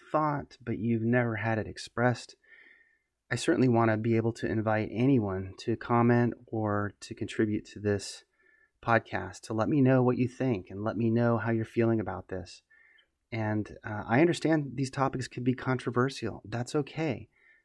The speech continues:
Uh, as brothers and sisters in Christ, we should be able to talk through issues, and I want to make sure that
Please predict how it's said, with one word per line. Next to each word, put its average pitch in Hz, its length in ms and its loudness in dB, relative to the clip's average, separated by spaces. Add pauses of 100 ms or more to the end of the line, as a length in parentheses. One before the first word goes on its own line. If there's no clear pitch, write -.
(140)
Uh, 110 120 -8
as 104 120 -6
brothers 135 320 0
and 147 100 0
sisters 127 380 -4
in 101 100 -6
Christ, 123 380 0
we 113 80 -2
should 117 200 -4
be 110 160 -2
able 107 220 -2
to - 120 -14
talk 107 300 -6
through 107 260 0
issues, 95 560 -6
and 107 160 -4
I 107 60 -2
want 107 180 0
to 104 60 -2
make 101 180 -4
sure 107 280 0
that 95 200 -4